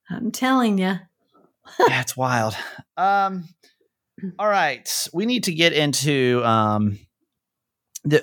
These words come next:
Speaker 2: y-, your, uh, responses from yesterday. I asked the question of, like, "Do you sort your clothes out?" A survey came out that said that, uh, people under forty typically don't sort their clothes before they put 'em in the wash. That's something that I've noticed. I've never done that.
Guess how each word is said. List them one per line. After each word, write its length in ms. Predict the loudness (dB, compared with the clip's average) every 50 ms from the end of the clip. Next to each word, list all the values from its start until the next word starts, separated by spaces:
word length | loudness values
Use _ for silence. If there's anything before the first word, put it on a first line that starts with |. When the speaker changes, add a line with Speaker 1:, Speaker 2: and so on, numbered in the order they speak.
| 2 0
Speaker 2:
y-, 60 | 0
your, 600 | 0 0 -2 -2 0 2 2 2 2 2 0 0
uh, 160 | 0 0 0
responses 840 | 0 -2 -6 -4 0 2 4 4 4 2 0 -2 -2 -2 -2 -2 -2
from 360 | 0 2 2 2 2 2 0
yesterday. 420 | 2 2 2 2 0 -2 -4 -4 0
I 60 | 2 2
asked 140 | 2 0 -2
the 60 | -2
question 360 | 0 2 2 2 2 -2 -2
of, 60 | 0 0
like, 140 | 0 2
"Do 100 | 2 2
you 140 | 2 2 2
sort 340 | -2 -2 2 4 4 4 2
your 100 | 0 -6
clothes 380 | -6 -2 0 2 2 2 2 0
out?" 100 | -2 -4
A 40 |
survey 300 | -2 -2 0 2 2 0
came 200 | 0 0 2 2 2
out 120 | 2 0
that 60 | -2
said 300 | -2 2 2 2 2 2
that, 180 | 0 0 0 -2 -6 -16 -20 -20 -20 -20 -20 -20 -20 _ -4
uh, 260 | -2 2 2 2 2
people 320 | 2 2 0 0 0 -2 -2 0
under 260 | -2 0 2 2 0
forty 420 | 0 -2 -2 0 0 2 2 0 0
typically 320 | -2 -2 -2 0 -2 0
don't 240 | 2 4 4 4 2 -2
sort 260 | 0 2 2 2 2
their 100 | 0 -2
clothes 580 | 0 2 4 4 4 4 2 -2 -6 -8 -10 -6 _
before 240 | -4 -2 0 2 2
they 100 | 2 2
put 140 | 4 2 0
'em 60 | 0
in 60 | 0
the 80 | -2 0
wash. 280 | 2 4 4 2 2
That's 140 | -2 -2 -2
something 180 | -2 -2 0 0
that 80 | 2
I've 140 | 2 2 0
noticed. 340 | 0 0 0 0 0 -2 -2
I've 100 | -2 0
never 320 | 2 4 4 4 4 2
done 240 | 0 -2 -4 -4 -6
that. 220 | -6 -6 -6 -8